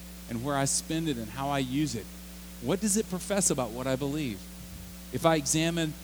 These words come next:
how I use my own sexuality, what does it express about what I believe? If I examine how I view my time, or how about this, if I examine how I forgive or don't forgive those around me, what does it say about what I believe?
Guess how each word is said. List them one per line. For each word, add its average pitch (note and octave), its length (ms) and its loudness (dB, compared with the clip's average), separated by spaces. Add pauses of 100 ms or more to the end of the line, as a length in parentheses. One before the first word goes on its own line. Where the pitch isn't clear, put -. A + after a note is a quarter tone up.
(120)
how F3+ 180 2
I E3 40 6
use D3 360 0
my D3 180 0
own D#3+ 180 0
sexuality, E3 840 -2 (520)
what D#3+ 160 0
does G3 180 2
it G#3+ 80 2
express G3+ 640 2
about C#3 240 2
what C3 240 -4
I E3+ 120 0
believe? F3 460 0 (840)
If B2 120 0
I F3 100 8
examine E3+ 500 4
how D#3+ 140 2
I D3+ 100 6
view D3+ 160 0
my D3+ 140 2
time, E3 560 0 (520)
or - 60 -10
how G3 160 2
about A3 260 4
this, A3 180 6
if D3 100 -2
I E3+ 100 -2
examine E3 440 0 (160)
how E3+ 200 0
I E3+ 120 4
forgive D#3 720 0
or C#3+ 60 0
don't D3+ 320 0
forgive D3+ 640 2 (260)
those D3 240 2
around E3+ 400 2
me, G#2 120 -2 (260)
what F3+ 240 2
does G3+ 180 6
it G#3+ 100 2
say - 340 2
about C3+ 240 -2
what C#3 200 -4
I E3 140 0
believe? F3+ 480 -2